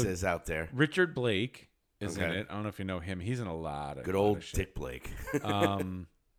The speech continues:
Speaker 1: Sherry Moon Zombie, Rob Zombie's wife,
Speaker 2: Of
Speaker 1: plays
Speaker 2: course.
Speaker 1: Lily.
Speaker 2: Jeez.
Speaker 1: Um, what's, what I found funny was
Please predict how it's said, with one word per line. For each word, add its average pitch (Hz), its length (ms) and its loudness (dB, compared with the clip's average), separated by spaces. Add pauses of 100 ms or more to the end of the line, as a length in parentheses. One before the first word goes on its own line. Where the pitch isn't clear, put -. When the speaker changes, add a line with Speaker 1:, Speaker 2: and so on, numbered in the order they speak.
(160)
Speaker 1:
Sherry 120 320 2
Moon 110 240 0
Zombie, 98 480 -2
Rob 90 260 0
Zombie's 87 320 -6
wife, 92 320 0
Speaker 2:
Of 92 120 4
Speaker 1:
plays 110 240 4
Speaker 2:
course. 87 120 -2
Speaker 1:
Lily. 85 440 -2 (580)
Speaker 2:
Jeez. - 140 -8
Speaker 1:
Um, 92 480 0 (220)
what's, 180 360 4
what 147 160 2
I 156 80 2
found 185 440 -4
funny 143 380 -2
was 123 460 0